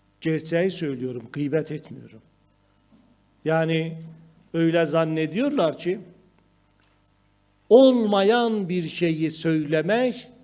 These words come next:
gıybettir. Olan bir şeyi söylemek ise haktır ve gerçekliktir. Hayır, böyle değil. Gıybet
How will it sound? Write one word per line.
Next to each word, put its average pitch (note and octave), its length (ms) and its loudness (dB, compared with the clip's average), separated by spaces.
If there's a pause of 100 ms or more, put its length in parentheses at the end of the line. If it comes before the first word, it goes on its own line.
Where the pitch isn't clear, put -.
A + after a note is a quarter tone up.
(160)
gıybettir. C3+ 680 -14 (580)
Olan G#3+ 480 4
bir F3 140 -2
şeyi D#3 320 -6
söylemek G3+ 640 2
ise C4+ 440 -2 (280)
haktır A#3+ 560 -6
ve D#3 100 -4
gerçekliktir. C#3 920 -8
Hayır, E3 360 -2
böyle D3 300 2
değil. A2+ 300 -8 (1500)
Gıybet F3+ 640 2